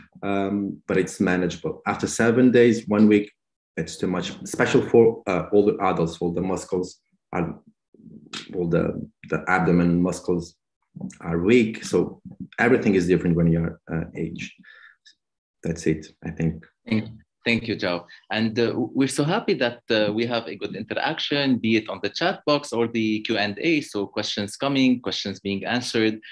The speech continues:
Speaker 2: We're, uh, we're delighted that you're enjoying our webinar and the information that is there.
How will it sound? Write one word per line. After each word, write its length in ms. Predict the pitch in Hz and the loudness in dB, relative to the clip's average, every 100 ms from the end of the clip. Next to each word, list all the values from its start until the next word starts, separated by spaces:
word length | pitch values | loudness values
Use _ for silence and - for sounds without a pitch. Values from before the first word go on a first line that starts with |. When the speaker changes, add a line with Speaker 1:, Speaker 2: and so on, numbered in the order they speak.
| - - | -20 -2
Speaker 2:
We're, 320 | 107 110 104 104 | 4 4 2 0
uh, 400 | 101 101 101 101 | 2 2 2 2
we're 180 | 107 104 | 0 0
delighted 480 | 107 110 110 104 - | -2 -2 -2 -6 -6
that 140 | 98 - | -6 -6
you're 100 | 92 | -8
enjoying 440 | 95 98 98 98 82 | -8 -4 -2 -2 -2
our 240 | 92 90 | -4 -4
webinar 460 | 90 90 92 90 87 | -4 -6 -4 -4 -6
and 100 | 87 | -6
the 80 | |
information 640 | 90 85 87 90 85 87 82 | -8 -8 -6 -6 -4 -6 -6
that 100 | 82 | -6
is 160 | 92 87 | -6 -4
there. 200 | 98 87 | -2 -2